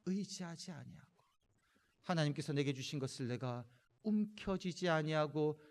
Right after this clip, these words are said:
손을 펴 흘려보냄으로써 내 삶의 주인은 하나님이심을,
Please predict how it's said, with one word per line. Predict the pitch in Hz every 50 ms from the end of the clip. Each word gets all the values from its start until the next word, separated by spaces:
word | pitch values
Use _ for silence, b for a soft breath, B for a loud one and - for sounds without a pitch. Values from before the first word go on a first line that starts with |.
| b b b
손을 | - - - 147 139 135 135
펴 | - - 143 135 135 135 135
흘려보냄으로써 | - - - - - 277 277 262 247 247 240 240 - 180 151 180 196 214 151 - - - - - - - - - _ _ _ _ _ _ _ _ _ _ _ _ _ _ _ _ _ _
내 | - 131 139 143
삶의 | 143 143 - 165 147 139 139 139 135 135
주인은 | - - - 139 131 127 131 131 131 127 123 120 123 117 - - - - _ _ _ _ _ _ _ _ _ _ _ _ _ _ _ _ _ _ _ _ _
하나님이심을, | _ - - - 214 208 202 202 202 196 196 196 196 190 185 190 202 - - - - 98 -